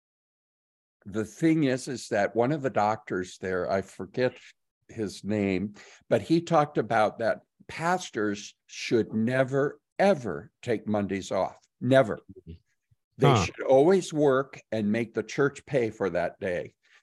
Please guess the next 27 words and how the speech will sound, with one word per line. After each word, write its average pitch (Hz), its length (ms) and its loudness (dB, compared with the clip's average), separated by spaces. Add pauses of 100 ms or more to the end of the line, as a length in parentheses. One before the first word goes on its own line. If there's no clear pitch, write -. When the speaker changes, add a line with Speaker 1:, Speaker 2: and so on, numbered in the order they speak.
Speaker 1:
because 113 460 2
you 113 120 0
have 113 300 2
post-adrenaline 117 1080 0
blues. 104 800 -4
Speaker 2:
Well, 85 500 -2
yeah. 95 200 4
Speaker 1:
And 113 100 2
that's 139 340 2
the 147 140 2
day 135 260 4
of 147 120 4
the 139 80 4
week 117 300 -2
that 120 180 -2
most 120 260 -2
pastors 147 540 -2
quit. 101 400 -2 (260)
So - 220 0
he 135 60 6
Speaker 2:
That's - 120 0
a - 40 2
Speaker 1:
said, 139 140 4
Speaker 2:
good 95 80 -4
Speaker 1:
"Just 170 220 -2
go 226 240 6
in 135 440 2